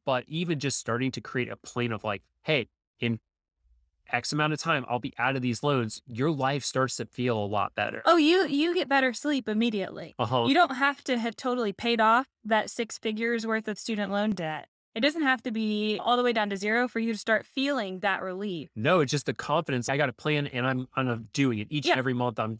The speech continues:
Speaker 1: I'm taking action and boom, boom, boom, the debt is going away,
Speaker 2: It's
Speaker 1: slowly
Speaker 2: just
Speaker 1: but surely.
Speaker 2: Yeah, it's just about having that strategy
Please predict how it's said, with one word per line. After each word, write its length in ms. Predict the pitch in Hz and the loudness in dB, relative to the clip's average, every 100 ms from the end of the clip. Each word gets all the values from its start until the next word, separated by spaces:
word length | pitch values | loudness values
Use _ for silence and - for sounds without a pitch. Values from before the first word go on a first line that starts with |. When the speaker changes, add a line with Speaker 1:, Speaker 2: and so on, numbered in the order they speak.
| - | -8
Speaker 1:
I'm 100 | 117 | -8
taking 300 | - 139 127 | -4 -2 0
action 320 | 120 113 110 | 0 -2 -6
and 140 | 101 - _ _ _ - | -8 -10 _ _ _ 0
boom, 400 | 147 147 143 127 | 4 4 2 -2
boom, 340 | - 147 139 120 | 0 2 2 0
boom, 320 | 127 127 107 | 0 0 0
the 100 | 110 | -4
debt 240 | 104 123 | 0 -2
is 160 | 120 110 | -2 -2
going 280 | 131 120 113 | 0 0 0
away, 300 | 110 107 95 | -2 -2 -2
Speaker 2:
It's 120 | 95 | -4
Speaker 1:
slowly 320 | - 135 147 | 0 2 4
Speaker 2:
just 60 | 127 | 2
Speaker 1:
but 120 | 123 | 0
surely. 420 | - 107 104 104 - | -2 -2 -4 -8 -2
Speaker 2:
Yeah, 220 | 277 277 | 0 0
it's 160 | 233 - | -2 -2
just 260 | 247 240 | -2 -2
about 320 | 262 233 226 | 0 0 0
having 420 | 190 208 208 220 220 | 0 -2 0 -2 -2
that 240 | 196 196 | -4 -4
strategy 800 | - 226 226 269 233 202 190 196 | -6 0 2 2 -2 -4 -6 -8